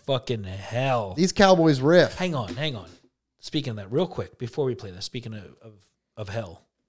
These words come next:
Speaker 2: Oh.
Speaker 1: uh, I gotta do a shout out to, uh, to Steve Grimmett, man. Um, R I P, dude. He was the, uh, singer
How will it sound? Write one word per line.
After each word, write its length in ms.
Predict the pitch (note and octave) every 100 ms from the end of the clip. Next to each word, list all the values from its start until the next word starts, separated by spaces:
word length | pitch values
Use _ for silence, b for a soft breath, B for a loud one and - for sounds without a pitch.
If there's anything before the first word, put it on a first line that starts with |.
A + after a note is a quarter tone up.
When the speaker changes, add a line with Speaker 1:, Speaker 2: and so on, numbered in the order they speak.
| _
Speaker 2:
Oh. 320 | G2 A#2 B2 C#2 _ -
Speaker 1:
uh, 40 |
I 320 | A#2+ A#2 A2+ B2+
gotta 220 | G#3 C4
do 140 | B3+
a 40 | A#3
shout 260 | - F#3+
out 140 | G3+ F#3
to, 220 | C#3+ B2+
uh, 360 | A#2 A2+ A2+ A2+ - _ _ _ _ _ _ _ -
to 120 | B2
Steve 340 | - G3 F#3+ -
Grimmett, 300 | F3 D3 -
man. 180 | G2+ A2+ _ _
Um, 520 | A#2 A2+ A2+ A2+ A2 G#2 -
R 160 | D#3
I 80 | F#3+
P, 240 | F#3 F#3+
dude. 260 | B2 C3 D3+ _ _ _ _ _ _ _ _ _ _
He 340 | - D3 D3 C#3
was 360 | C#3+ C#3+ C3
the, 260 | C#3 C3+ C3
uh, 180 | C3 B2+
singer 520 | - E3 F3+ C#3+ D3